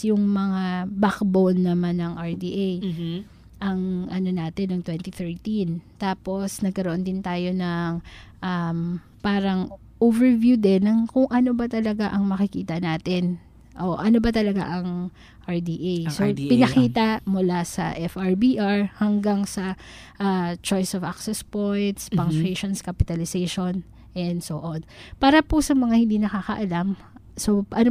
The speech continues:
Speaker 1: po ba ang ginagawa namin? Bakit po kami
Speaker 2: <laughs>
Speaker 1: nagkakatalog?
Speaker 2: Oo.
Speaker 1: Ito po yung, ino-organize po namin yung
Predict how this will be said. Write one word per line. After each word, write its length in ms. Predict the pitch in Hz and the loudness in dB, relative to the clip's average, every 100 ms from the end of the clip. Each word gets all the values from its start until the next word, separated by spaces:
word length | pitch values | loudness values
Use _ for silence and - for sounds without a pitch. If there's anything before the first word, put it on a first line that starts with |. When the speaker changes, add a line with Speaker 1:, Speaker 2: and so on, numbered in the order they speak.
| 247 | 6
Speaker 1:
po 80 | |
ba 80 | 240 | 6
ang 140 | 233 240 | 8 8
ginagawa 400 | 233 220 214 208 | 6 6 4 6
namin? 400 | 208 196 214 196 | 6 8 6 6
Bakit 240 | 202 220 | 4 0
po 80 | - | -2
kami 240 | - 214 208 | 4 6 6
Speaker 2:
<laughs> 40 | |
Speaker 1:
nagkakatalog? 640 | 208 214 - 190 196 214 214 | 6 2 -2 -4 0 4 6
Speaker 2:
Oo. 640 | 190 170 156 151 143 - | 8 6 6 4 2 4
Speaker 1:
Ito 240 | 247 277 | 6 8
po 80 | 277 | 8
yung, 240 | 277 277 254 | 8 8 6
ino-organize 800 | 277 269 254 269 262 254 247 - | 8 8 8 6 6 4 4 4
po 160 | 233 | 2
namin 480 | 214 190 190 196 190 | 4 4 4 4 4
yung 240 | 190 185 | 2 0